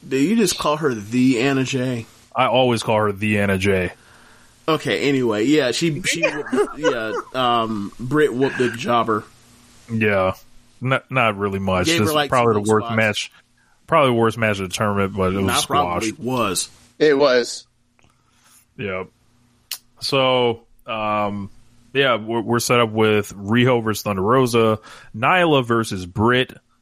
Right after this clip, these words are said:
Speaker 2: and on the Japanese side, it's Yuka Sakazaki versus Riho Mizunami, and yeah, so we'll see. Yeah, I believe the finals will be on Dynamite on March third.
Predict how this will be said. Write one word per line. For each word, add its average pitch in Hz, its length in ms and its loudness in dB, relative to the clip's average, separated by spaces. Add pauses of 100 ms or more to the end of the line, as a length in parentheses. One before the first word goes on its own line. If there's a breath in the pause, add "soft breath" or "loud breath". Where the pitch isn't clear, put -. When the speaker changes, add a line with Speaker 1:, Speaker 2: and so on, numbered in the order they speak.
(120)
Speaker 2:
and 101 220 -8
on 101 140 -2
the 92 600 2
Japanese 113 540 -2
side, 104 360 2
it's - 460 -4 (380)
Yuka 127 220 2
Sakazaki 107 680 0
versus 92 240 -4
Riho 90 260 -2
Mizunami, 104 880 0 (400 soft breath)
and 104 920 0 (500)
yeah, 131 400 0 (520)
so 104 560 0 (100)
we'll 110 160 -2
see. 135 340 2
Yeah, 117 320 0
I 120 160 0
believe 123 300 2
the 117 100 2
finals 120 420 0
will 110 100 2
be 110 140 2
on 104 180 0
Dynamite 104 460 2
on 98 140 2
March 104 360 -2 (320)
third. 117 460 2